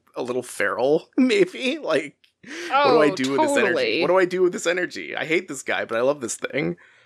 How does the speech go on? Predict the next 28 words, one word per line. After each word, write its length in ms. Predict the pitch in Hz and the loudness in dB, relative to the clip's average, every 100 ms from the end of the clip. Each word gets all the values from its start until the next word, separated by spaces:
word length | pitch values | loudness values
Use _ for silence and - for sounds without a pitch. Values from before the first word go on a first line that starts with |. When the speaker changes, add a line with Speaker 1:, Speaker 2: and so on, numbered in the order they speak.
| - | -6
Speaker 2:
Yeah, 180 | 294 262 208 | -2 -2 -2
I 60 | |
mean, 120 | 339 | -4
I 80 | 349 | -4
think 180 | 339 440 | -4 -2
they've 180 | 453 302 | -2 0
also 260 | 254 277 262 | -2 0 -2
just, 220 | 247 - | -2 -4
like, 120 | 226 | -6
completely 440 | 240 220 220 233 220 | -6 -2 2 4 4
overcorrected 880 | 190 214 202 220 170 - - 247 208 | 2 -2 -6 -4 -4 -4 0 0 -2
and 80 | |
talk 280 | 180 196 196 | -6 -6 -6
about 280 | 202 196 202 | -4 -4 -2
Maximum 440 | 208 196 - 214 | -4 -6 -6 -6
Ride 240 | 175 151 190 | -4 -4 -4
like 160 | 196 180 | -6 -8
it's 140 | - | -8
the 100 | 185 | -8
worst 480 | 175 165 135 - - | -6 -4 -2 -4 -4
written 320 | 202 - 190 | -4 -4 -6
thing 480 | - 180 185 190 180 - | -4 -4 -4 -6 -8 -6
of 140 | 170 | -4
all 180 | 160 175 | -4 -6
time. 500 | - - 170 202 269 | -8 -6 -4 -2 -2
Speaker 1:
<laughs> 60 | 330 - - - - _ - 339 | -2 -4 -12 -20 -20 _ -8 -2
Speaker 2:
And 120 | 294 | 0
I, 200 | 403 339 | 2 0